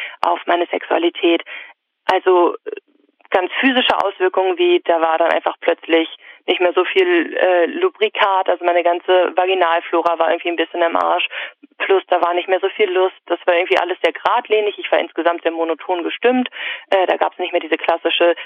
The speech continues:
Sinuskurve der Gefühle und das hat mich alles ein bisschen gestört. Ähm, genau. Und nachdem ich dann die Orgasm Meditation gefunden hatte und recherchiert habe, was das eigentlich ist, bin ich darüber auf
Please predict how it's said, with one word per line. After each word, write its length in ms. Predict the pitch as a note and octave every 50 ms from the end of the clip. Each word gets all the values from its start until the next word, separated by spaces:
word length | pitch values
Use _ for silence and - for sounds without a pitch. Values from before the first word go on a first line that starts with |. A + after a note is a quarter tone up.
| - _ -
Sinuskurve 560 | G3 G3 G3 F3+ - - - F#3+ F3 F3 F3
der 120 | F3 E3
Gefühle 520 | E3+ E3+ - - C4 C4+ B3 A#3+ B3 A#3 - - - - - -
und 320 | - G3 F#3+ F#3 E3+ - - -
das 120 | - F#3 -
hat 100 | - -
mich 140 | F#3 - -
alles 180 | - - -
ein 60 | G4 F#4
bisschen 240 | F#3 - - G4
gestört. 360 | F#3+ F#3 - A3+ A3+ A#3 A3+ - - - - - - - - _ _ _ _ _ _ _ _ _ _ _ - - _ _ -
Ähm, 760 | G3 G3 G3 G3 G3 G3 G3 G3 F#3+ F#3+ F#3+ F#3+ F#3+ F#3+ F3 - _ _ _
genau. 540 | - G3+ F#3+ F3+ E3 D#3 D#3+ D#3 D#3 D#3 D#3 - - - - - _ _ _ _ _ _ _ _ _ _ _ _ _ _ _ _
Und 440 | - G3+ G3 F#3+ F#3 F#3 F#3 F3+ - - _ _ _ -
nachdem 420 | G#3 - A#3 A3+ - G3+ G3 F#3+
ich 60 | F#3
dann 160 | - F#3+ F3+
die 100 | F3 E3+ -
Orgasm 320 | - - F3+ G#3 A3+ C4 B3+
Meditation 760 | B3 B3 A#3+ A#3 - A3+ G#3+ G#3+ G#3+ - G#3+ G#3 G#3 G3 -
gefunden 400 | - G3+ - - G#3+ G3+ - G3
hatte 260 | G3 G3 G3 - F#3+
und 300 | F#3 F3 F3 - - -
recherchiert 360 | - - - - - G3 F#3 -
habe, 120 | F3+ -
was 140 | F3 E3+ -
das 120 | E3+ E3
eigentlich 300 | - E3 E3 D#3+ D#3+ - -
ist, 160 | - C4+ - - - - - - - _ _ _
bin 180 | - G#4 G#4
ich 100 | G3+ - -
darüber 420 | - F3+ G3 G3+ A3 A3 G#3+ -
auf 80 | G3+